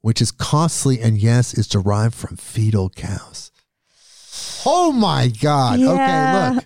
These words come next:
Speaker 2: I was reading about that, that
Speaker 1: Oh.
Speaker 2: lab-grown meat actually still needs unborn baby
Speaker 1: Woo.
Speaker 2: calves in order to be created, which kinda
Speaker 1: What?
Speaker 2: I don't know.
Speaker 1: And that's like, whoa.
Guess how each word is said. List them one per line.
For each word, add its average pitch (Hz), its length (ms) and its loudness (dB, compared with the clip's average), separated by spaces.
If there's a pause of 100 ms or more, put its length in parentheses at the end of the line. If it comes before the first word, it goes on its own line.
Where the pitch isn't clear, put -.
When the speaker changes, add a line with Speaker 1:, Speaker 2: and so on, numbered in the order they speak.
Speaker 2:
I 240 100 0
was 269 160 2
reading 262 300 4
about 208 320 2
that, 185 260 0
that 196 140 2
Speaker 1:
Oh. 185 60 0
Speaker 2:
lab-grown 214 520 2
meat 208 240 2
actually 202 360 2
still 214 480 2
needs 190 500 4 (200)
unborn 220 960 4 (140)
baby 427 400 2
Speaker 1:
Woo. 370 200 4
Speaker 2:
calves 277 680 2
in 220 180 0
order 208 400 2
to - 180 -2
be 190 180 2
created, 208 640 2
which 175 300 0 (600)
kinda 254 840 0 (680)
Speaker 1:
What? 175 460 0
Speaker 2:
I 165 100 0
don't 160 120 0
know. - 160 -6 (480)
Speaker 1:
And 135 100 2
that's 156 320 0
like, 139 200 2
whoa. 123 800 2